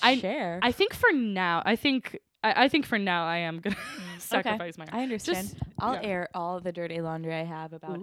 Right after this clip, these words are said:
Speaker 2: anyone
Speaker 1: Ooh.
Speaker 2: who's entered me in the past twelve
Speaker 1: Oh,
Speaker 2: months.
Speaker 1: yeah. <laughs> Entering is a different thing.
Speaker 2: Okay.
Speaker 1: <laughs>
Speaker 2: Oh, so we're getting down to the nitty-gritty. You weren't
Speaker 1: <laughs>
Speaker 2: entered.
Speaker 1: Um,
Speaker 2: Mm.
Speaker 1: I, I just think that,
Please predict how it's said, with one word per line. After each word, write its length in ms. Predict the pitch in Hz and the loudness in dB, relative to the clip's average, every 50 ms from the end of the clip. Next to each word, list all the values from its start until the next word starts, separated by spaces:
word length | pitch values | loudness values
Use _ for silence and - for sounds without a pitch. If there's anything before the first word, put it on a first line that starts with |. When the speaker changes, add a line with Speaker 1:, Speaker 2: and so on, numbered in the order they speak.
| 240 | -4
Speaker 2:
anyone 400 | 175 165 170 175 175 175 180 175 | -4 -4 -4 -4 -4 -4 -2 -2
Speaker 1:
Ooh. 20 | 185 | -2
Speaker 2:
who's 120 | 185 170 170 | -4 -4 -4
entered 320 | 170 165 160 175 165 160 | -6 -6 -6 -6 -6 -6
me 140 | 160 156 156 | -6 -8 -8
in 60 | 156 | -8
the 60 | 160 156 | -8 -8
past 440 | 160 156 156 156 - - - - _ _ _ _ _ | -8 -8 -8 -10 -12 -16 -20 -20 _ _ _ _ _
twelve 300 | - - 175 160 151 151 165 | -10 -8 -6 -6 -8 -4 2
Speaker 1:
Oh, 180 | 202 240 262 - | 4 4 4 2
Speaker 2:
months. 180 | - 254 226 | 0 -4 -4
Speaker 1:
yeah. 180 | 240 - - - - | -2 -2 -2 -4 -6
<laughs> 720 | - - - - - _ _ _ _ _ _ _ _ _ | -8 -10 -12 -16 -20 _ _ _ _ _ _ _ _ _
Entering 480 | 247 285 339 - 339 320 285 262 247 226 | 0 0 0 2 4 4 4 4 2 2
is 100 | 220 190 | 0 0
a 60 | 220 | 0
different 340 | 185 185 - - 165 - - | 0 -2 -4 -4 -8 -10 -12
thing. 220 | 139 - - - - - | -10 -8 -8 -6 -4 -2
Speaker 2:
Okay. 360 | 226 - - 156 160 294 277 - | -2 0 -2 -2 -2 -2 -4 0
Speaker 1:
<laughs> 60 | _ | _
Speaker 2:
Oh, 340 | - 254 440 554 320 233 185 - - - | 2 2 2 2 0 0 0 0 -2 2
so 360 | - 247 233 240 254 311 302 277 | 4 4 6 6 4 2 0 -2
we're 140 | - 247 240 | -2 -2 0
getting 340 | 220 233 233 233 240 247 233 | 0 0 0 0 -2 -2 0
down 240 | 233 226 208 208 226 | 2 2 2 2 0
to 80 | 233 | -2
the 80 | 208 220 | -2 -2
nitty-gritty. 560 | 214 214 214 214 208 - - 254 370 381 247 | 0 0 0 -2 -2 0 0 2 2 4 6
You 140 | 202 185 175 | 6 8 8
weren't 440 | 330 185 196 202 - 262 403 - - | 8 8 10 10 10 10 10 8 6
Speaker 1:
<laughs> 0 | |
Speaker 2:
entered. 800 | 339 208 208 208 214 220 - - 214 202 202 202 202 208 208 208 208 - - 240 - 349 - - | 8 8 8 6 4 2 2 2 4 4 4 2 0 -2 -2 -4 -4 0 0 0 0 0 -2 4
Speaker 1:
Um, 360 | - 254 247 240 247 226 - 220 | 6 6 6 6 6 4 2 0
Speaker 2:
Mm. 580 | 233 247 240 247 254 254 254 254 254 262 285 294 | 0 0 -2 -2 -2 -2 -2 -2 -2 0 4 4
Speaker 1:
I, 380 | 247 254 294 320 330 320 269 - - _ - | 6 6 6 4 4 2 0 -2 -8 _ 2
I 80 | 226 226 | 4 6
just 260 | 214 269 247 - - | 6 4 2 2 0
think 300 | - 233 208 202 190 - | 0 2 2 2 0 0
that, 380 | - 190 165 160 147 - - | 4 4 4 4 4 0 -6